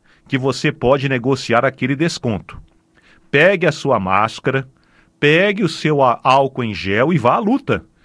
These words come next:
evitando dias e horários nas lojas de material escolar em que há maior movimento. Outra dica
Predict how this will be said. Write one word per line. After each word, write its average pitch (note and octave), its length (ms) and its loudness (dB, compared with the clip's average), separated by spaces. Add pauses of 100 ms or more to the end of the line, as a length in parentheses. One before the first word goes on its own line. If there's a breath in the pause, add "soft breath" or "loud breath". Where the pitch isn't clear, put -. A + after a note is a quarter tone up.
(160 soft breath)
evitando D3 640 -2
dias D3+ 500 0
e D#3+ 60 0
horários C#3 680 0
nas A#2 280 -2
lojas A#2 440 0
de A2 80 -6
material G#2 540 -2
escolar E3 560 0 (360 soft breath)
em C#3+ 180 -2
que B2+ 180 -2
há A2 140 4
maior A2+ 400 0
movimento. A#2+ 680 -4 (680 soft breath)
Outra A2 420 0
dica A2+ 520 -2